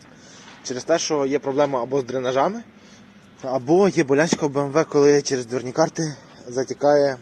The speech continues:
в ковролін волога. Знімемо дверну карту, знайдемо проблему.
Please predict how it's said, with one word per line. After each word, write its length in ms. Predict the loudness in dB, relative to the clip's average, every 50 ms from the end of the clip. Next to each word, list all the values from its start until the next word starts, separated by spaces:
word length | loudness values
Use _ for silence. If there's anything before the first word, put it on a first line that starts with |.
| -16 -20 -20 -12
в 40 |
ковролін 460 | -4 -4 -2 0 0 0 0 -2 -2 -4 -4
волога. 280 | 0 0 2 0 0 -4 -12 -20 -20 -20 -20 -20 -20 -20 -20 -20 -20 -14
Знімемо 360 | -6 -2 -2 -2 0 0 -2
дверну 260 | -2 -2 -2 -2 0
карту, 300 | 2 4 4 4 2 -2
знайдемо 320 | -4 0 0 0 0 0 -4
проблему. 520 | -4 -4 2 4 4 4 4 0 -4 -8